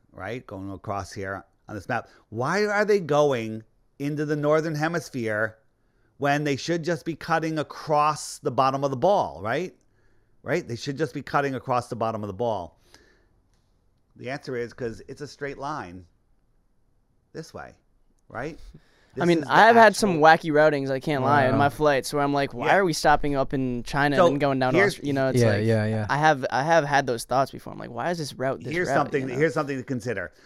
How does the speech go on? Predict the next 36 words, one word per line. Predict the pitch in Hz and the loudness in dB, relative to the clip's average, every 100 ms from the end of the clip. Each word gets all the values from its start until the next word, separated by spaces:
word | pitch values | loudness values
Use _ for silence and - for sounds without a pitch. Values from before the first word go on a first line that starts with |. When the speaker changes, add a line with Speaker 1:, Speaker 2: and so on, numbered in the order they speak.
| _ | _
Speaker 1:
So | - 135 | -4 -2
these, | 123 143 151 - | -2 -4 -4 -8
these, | 117 135 143 117 | -8 -6 -4 -2
um, | 127 123 117 113 101 _ _ _ - - - - - - | 0 2 0 -4 -14 _ _ _ -20 -20 -20 -20 -20 -20
how | 110 113 | -16 -8
far | 117 | -6
away | 98 92 | -6 -6
are | |
these? | 85 80 - | -12 -16 -14
Uh, | 95 95 | -12 -10
five | - 156 131 | 0 0 2
thousand | 147 131 127 | 2 2 0
miles, | 123 120 | -2 -2
just | 135 | 0
over | 147 127 117 | 0 0 0
five | 131 127 | 0 2
thousand | 127 113 | 0 0
miles. | 110 95 - _ | -2 -4 -8 _
This | 151 170 | -4 -4
should | 185 | -4
be | 165 | -2
a | 156 | -2
five | - 131 131 | 2 2 2
thousand | 135 127 117 | 2 0 0
mile | 113 107 | -2 -2
trip. | - 139 - _ | 0 -2 -2 _
They | - | -6
go | 117 113 | -4 -4
all | - 156 160 | -2 -2 0
the | |
way | 160 151 | 2 0
up | 143 | 0
into | 139 | -6
the | 120 | -6
northern | 117 123 120 117 | -4 -4 -4 -6
hemisphere. | 123 131 110 80 | -8 -8 -10 -10